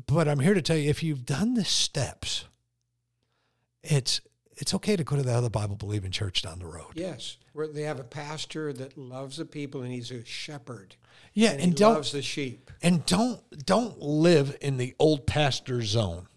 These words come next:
Speaker 1: You know, I, I know a lady, and I say this to you, and I, I think Stephanie and I have told you this story, and it could be a hundred ladies that I know or a hundred men.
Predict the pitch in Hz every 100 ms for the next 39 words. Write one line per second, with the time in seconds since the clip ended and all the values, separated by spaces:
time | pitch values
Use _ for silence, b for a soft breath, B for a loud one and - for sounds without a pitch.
0 | _ _ _ _ _ _ _ _ _ 131
1 | 127 151 156 143 151 - 156 165 180 151
2 | 131 127 117 123 - 120 143 - 143 139
3 | 160 - 143 107 107 - - 113 117 139
4 | 131 127 135 139 160 - - 139 135 123
5 | 117 123 110 - 135 117 113 - 135 117
6 | 113 - 151 120 107 - 143 127 98 101
7 | 104 104 101 101 98 98 98 101 101 131
8 | 127 104 95 95 98